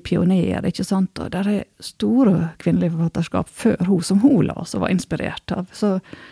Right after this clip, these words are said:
det var, eh, Charlotte Lennox og Charlotte Smith og, og, og, og f-, og, em, Maria Edgeworth og Frances Burney, veldig viktige forgjengere for,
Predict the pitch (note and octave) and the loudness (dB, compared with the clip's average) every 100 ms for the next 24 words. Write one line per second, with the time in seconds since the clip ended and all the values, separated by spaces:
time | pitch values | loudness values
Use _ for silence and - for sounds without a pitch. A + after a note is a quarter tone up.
0 | - - F#3 F#3+ - - - - G3+ F#3 | -8 -4 0 0 -2 -4 -6 -4 -4 -4
1 | - - F3+ G3 F3+ D#3+ - F#3+ G#3 F3 | -4 -4 0 2 2 0 0 4 4 4
2 | - - - E3 E3 - - - - G3+ | -2 -6 -6 -2 -2 0 -2 -6 0 2
3 | G#3+ - _ - - - - - - _ | 2 -2 _ -4 -4 -8 -20 -20 -20 _
4 | _ F#3 F#3 G#3 - F#3+ F#3+ - F#3 F3 | _ 2 2 0 0 0 0 0 -2 -2
5 | F#3 - - - F#3 F3 F3 F3 D#3+ - | -4 -12 -10 0 4 4 4 4 2 2
6 | F#3 G3 G3 F#3+ F#3+ E3 F3+ G#3+ G#3 - | 4 6 8 6 6 4 4 2 2 2
7 | G#3+ G#3+ G#3+ G#3+ F#3 - F3 D#3+ F#3+ - | 6 6 6 4 2 -2 -2 -2 -2 -8
8 | - - F3+ F3 E3+ D#3+ F#3+ A3 G#3+ G#3+ | -4 2 4 4 2 4 6 6 6 4
9 | G#3 G#3 - E3 F3+ G3+ B3+ G3+ E3 D#3 | 4 2 0 2 4 4 4 2 2 -2
10 | - F3+ E3 F3+ E3+ D#3+ F3 F3 - - | -4 -4 -2 -2 0 2 0 -2 -4 -6
11 | F3+ | -6